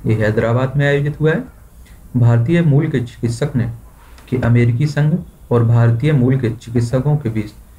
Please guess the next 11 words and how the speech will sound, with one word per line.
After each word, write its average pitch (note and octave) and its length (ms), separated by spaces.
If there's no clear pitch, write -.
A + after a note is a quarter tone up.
के A2+ 80
वैश्विक A#2 460
संघ G2+ 220
द्वारा G#2 340
आयोजित A#2+ 320
किया D3 200
गया। F3+ 140
फिर C#3+ 120
है D#3+ 120
पांचवा B2 340
अंतर्राष्ट्रीय A#2 640